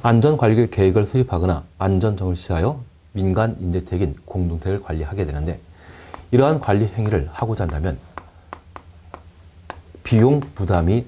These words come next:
발생하게 됩니다. 그러한 비용 부담을 임차인에게 징수할 수 있는데, 그 관리에 관한 사안들을 함께 살펴봅니다. 보통 이쪽은 관리 실무에서 주로 출제하고 있는 사안인데,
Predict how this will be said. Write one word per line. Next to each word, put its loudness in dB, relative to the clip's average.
발생하게 -4
됩니다. -8
그러한 2
비용 -2
부담을 -2
임차인에게 0
징수할 -4
수 -6
있는데, -2
그 2
관리에 4
관한 -4
사안들을 -2
함께 -4
살펴봅니다. -8
보통 4
이쪽은 4
관리 4
실무에서 0
주로 0
출제하고 -4
있는 0
사안인데, -4